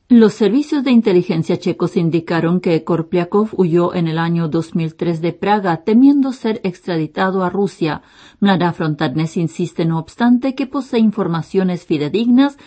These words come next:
de que el mafioso ruso regresó a la República Checa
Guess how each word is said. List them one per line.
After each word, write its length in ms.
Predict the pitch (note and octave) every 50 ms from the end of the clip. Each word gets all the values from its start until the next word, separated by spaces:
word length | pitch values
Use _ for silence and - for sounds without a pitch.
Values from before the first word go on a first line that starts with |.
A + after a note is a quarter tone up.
| - - _ _
de 200 | - G#3 C4+ C4
que 120 | - C#4+
el 80 | C4+ B3
mafioso 540 | A#3+ A#3+ A3 - - D4+ D#4 C#4+ - C4 A3
ruso 360 | G3 G3+ G#3+ G3+ - - A3
regresó 540 | G#3 G#3 F#3 D#3+ D#3+ E3 D#3 D3 - G3+ F#3+
a 40 | F#3
la 120 | F3+ F3
República 600 | E3 E3 D#3+ _ F3+ E3+ D#3+ E3+ E3 E3 F3 E3+
Checa 440 | - - B3+ B3+ B3+ - F#3 D#3